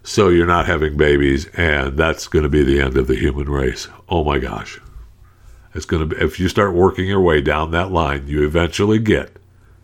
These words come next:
to the end of the human race, which is why the end of her, the title of her book, uh, is, says it's imperiling the future of the human race.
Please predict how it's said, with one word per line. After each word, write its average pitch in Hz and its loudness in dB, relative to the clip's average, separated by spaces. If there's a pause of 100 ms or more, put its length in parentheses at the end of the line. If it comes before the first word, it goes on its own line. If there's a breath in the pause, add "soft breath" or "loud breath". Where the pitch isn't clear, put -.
(140)
to 101 4
the 117 6
end - -8 (720 soft breath)
of 80 0
the 82 4
human 80 0
race, 71 2
which 87 0
is 82 2
why 85 2 (1400 soft breath)
the - 0
end 113 0
of 76 2
her, 80 2
the 76 2
title 73 0
of 65 0
her 71 2
book, 71 0
uh, 76 2
is, 76 4
says 73 2
it's 69 0
imperiling 76 -2
the 73 -2
future 85 0 (500 soft breath)
of 71 -2
the 69 2
human 67 -2
race. 71 -2